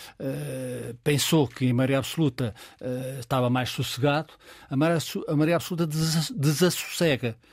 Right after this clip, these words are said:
Eh, e veja-se, é evidente que não está lá Augusto Santos Silva, não está lá Pedro Cisa Vieira,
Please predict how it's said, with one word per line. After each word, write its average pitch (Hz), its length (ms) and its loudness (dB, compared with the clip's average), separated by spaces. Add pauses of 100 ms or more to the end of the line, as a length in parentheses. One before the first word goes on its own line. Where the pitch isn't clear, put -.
(280)
Eh, 127 360 -8
e 127 100 -2
veja-se, 123 460 -4
é - 20 0
evidente 117 340 -4
que 127 160 -6
não 127 180 0
está 147 140 0
lá 139 200 2
Augusto 123 260 -6
Santos 165 180 -6
Silva, 123 320 -6 (300)
não 160 140 4
está 143 120 2
lá 135 140 4
Pedro 123 220 -4
Cisa 135 200 2
Vieira, 139 400 0